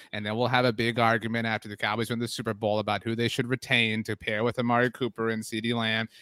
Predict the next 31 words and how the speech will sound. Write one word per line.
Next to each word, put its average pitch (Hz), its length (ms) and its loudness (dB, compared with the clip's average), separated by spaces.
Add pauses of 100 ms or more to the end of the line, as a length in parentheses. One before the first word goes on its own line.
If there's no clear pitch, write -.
(100)
and 110 100 0
then 107 100 0
somebody 123 380 6
will 131 160 4
say, 123 180 0
"Well, 123 140 0
they 117 140 0
should 135 140 -6
just 139 200 -4
cut 170 240 10
Amari 143 580 8
and 123 120 -8
keep 131 280 -4
both 151 380 6
Gallup 131 420 4
and 113 160 -8
Cedric 113 400 -4
Wilson." 110 400 -4 (280)
Uh, 107 200 4
but 117 160 -2
Tony, 165 320 4
for 143 160 0
the 131 100 2
remainder 175 480 8
of 196 120 10
this 185 180 10
season, 113 380 2
what 120 100 4
do 113 60 2
you 104 160 0
do? - 80 -20